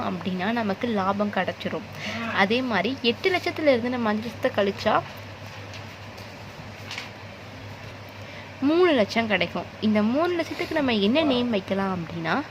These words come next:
லாபம். ஃபஸ்ட்டு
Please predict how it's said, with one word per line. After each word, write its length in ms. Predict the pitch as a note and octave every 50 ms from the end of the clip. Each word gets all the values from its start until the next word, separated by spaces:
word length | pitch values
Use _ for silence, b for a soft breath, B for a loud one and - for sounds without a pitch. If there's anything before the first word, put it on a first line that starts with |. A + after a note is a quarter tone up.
| - -
லாபம். 500 | F#3+ F#3 F#3 F#3 F#3 G#3 G3+ F3+ E3+ - - - - - - - - - - - - - - - - - - - - - - - - - - - - - - - - - - - - - - - - - - - - - - - - - - - - - - - - - - - -
ஃபஸ்ட்டு 400 | A#3 C4 C4 - - - - G4+